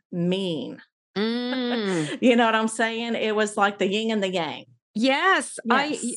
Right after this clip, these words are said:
Speaker 2: I just got
Speaker 1: Yes.
Speaker 2: chills. I never thought about that, but I also attracted a lot of mean people as a kid.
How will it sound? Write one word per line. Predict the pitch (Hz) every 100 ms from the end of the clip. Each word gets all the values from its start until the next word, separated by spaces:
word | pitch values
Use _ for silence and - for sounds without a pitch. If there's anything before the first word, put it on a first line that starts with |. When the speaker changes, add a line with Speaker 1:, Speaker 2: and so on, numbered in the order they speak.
| -
Speaker 2:
I | 277
just | 320 -
got | 285
Speaker 1:
Yes. | 190 135
Speaker 2:
chills. | - 277 330 359 247 151 139 - -
I | 220 247
never | 285 294 285
thought | 277 277 320 349
about | 233 196 185 -
that, | 185 170 151 -
but | 185 -
I | 208 269 285 262
also | 208 240 240 220 175
attracted | 175 - 196 175 - 165 151
a | 170
lot | 175 175 175
of |
mean | 175 170 165 160 160
people | - 156 151 147
as | 143 156
a | 151
kid. | - - 143 123 -